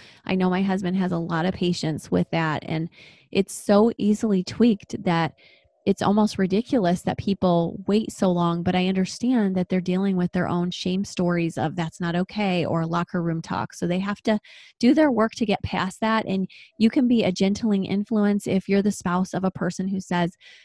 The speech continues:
"No, I, it's, it's painful," or "I can't because I just don't have an easy time to have sex, so that's painful," that there are so many different meds now that are coming out every day for helping in this area. So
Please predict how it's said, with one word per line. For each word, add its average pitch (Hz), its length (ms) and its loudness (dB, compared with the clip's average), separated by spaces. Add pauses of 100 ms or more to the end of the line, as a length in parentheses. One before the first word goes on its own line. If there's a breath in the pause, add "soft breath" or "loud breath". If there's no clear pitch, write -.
(140 loud breath)
"No, 220 440 6
I, 202 100 0
it's, - 180 -10
it's - 180 -4
painful," 233 640 2 (280 loud breath)
or 190 460 4
"I 190 100 0
can't 269 400 -2
because 208 520 0
I 175 400 0 (100)
just - 320 -4
don't 190 240 0
have 185 240 -4 (160)
an 185 140 -6
easy 190 280 -4
time 180 380 -2 (120)
to 165 120 0
have 262 300 -4
sex, - 320 -4
so 196 80 0
that's 170 220 -4
painful," 190 440 0 (400 loud breath)
that 185 220 2
there 202 200 0
are 185 440 2
so - 340 0
many 302 260 2 (160)
different 208 480 0
meds 262 320 0
now 262 420 0
that 214 100 4
are 196 100 2
coming 202 320 0
out 180 300 0
every 196 300 0
day 170 440 0 (400 soft breath)
for 202 120 0
helping 170 460 -2
in 165 180 -2
this 160 180 -2
area. 151 480 -2
So 170 320 2